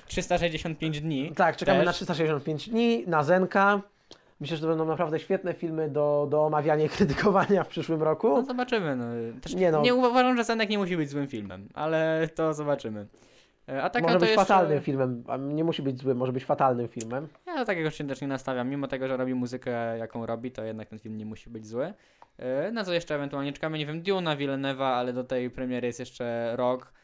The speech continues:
Speaker 1: Obsada bardzo zachęca, tak samo nowy film Wesa Andersona, którego nie pamiętam tytułu, przepraszam. E, i nie wiem, co jeszcze. E, no, na pewno w przyszłym miesiącu myślę, że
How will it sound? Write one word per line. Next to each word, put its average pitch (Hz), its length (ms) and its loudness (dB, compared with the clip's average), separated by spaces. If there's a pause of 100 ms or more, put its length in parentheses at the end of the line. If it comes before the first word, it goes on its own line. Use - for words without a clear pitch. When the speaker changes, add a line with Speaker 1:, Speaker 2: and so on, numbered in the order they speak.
(280)
Speaker 1:
Obsada 147 380 0
bardzo 131 260 0
zachęca, 143 720 -4
tak 147 160 -2
samo 131 500 -2
nowy 127 260 -2
film 127 220 -6
Wesa 127 200 -4
Andersona, 123 520 -6
którego 113 460 -8
nie 113 100 -10
pamiętam 110 360 -10
tytułu, 104 300 -12
przepraszam. 104 520 -14 (520)
E, 123 640 -10 (600)
i 190 600 -14 (400)
nie 123 180 -12
wiem, 107 160 -10
co 110 120 -12
jeszcze. 110 760 -10 (120)
E, 156 40 -6
no, 196 100 -4
na 214 100 0
pewno 208 200 -2
w - 20 -8
przyszłym - 240 -8
miesiącu 180 360 -6
myślę, 160 240 -4
że 147 260 0